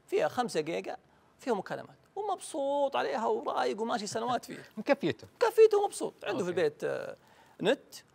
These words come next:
Speaker 1: هذه بس في المناطق اللي يعني برا البيت وكذا. يقول دقوا علي الجماعة،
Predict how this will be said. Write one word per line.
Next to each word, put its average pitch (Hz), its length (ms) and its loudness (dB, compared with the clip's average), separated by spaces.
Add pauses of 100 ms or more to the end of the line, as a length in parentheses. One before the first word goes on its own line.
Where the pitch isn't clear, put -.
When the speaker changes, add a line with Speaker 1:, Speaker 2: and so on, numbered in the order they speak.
(100)
Speaker 1:
هذه 262 160 4
بس 226 220 0
في - 80 -12
المناطق 214 320 4
اللي 185 140 2
يعني 180 160 2
برا 170 220 4
البيت 147 260 -4
وكذا. - 220 -14 (720)
يقول 214 180 -6
دقوا 165 240 4
علي 147 120 2
الجماعة، 131 460 -8